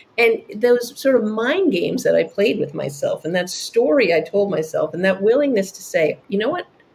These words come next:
You're doing this. So stop whining about it and figure out how to make it happen," was massive,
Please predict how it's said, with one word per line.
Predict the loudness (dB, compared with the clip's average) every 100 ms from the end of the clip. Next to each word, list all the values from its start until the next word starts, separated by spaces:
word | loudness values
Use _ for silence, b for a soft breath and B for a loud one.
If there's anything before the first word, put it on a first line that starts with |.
| _ _
You're | 0 4
doing | 4 2 0
this. | -8 -12 -18 _ _
So | -12
stop | -6 0 0 0
whining | -2 2 2
about | 2 0 2 2
it | 0 -2
and | -10
figure | -2 0 2 2
out | 2
how | 0
to |
make | -2 -4 -2
it |
happen," | -4 -4 -4 -6 -6 b b b -4
was | -2 0
massive, | 0 0 -4 -6 -10 -16 -18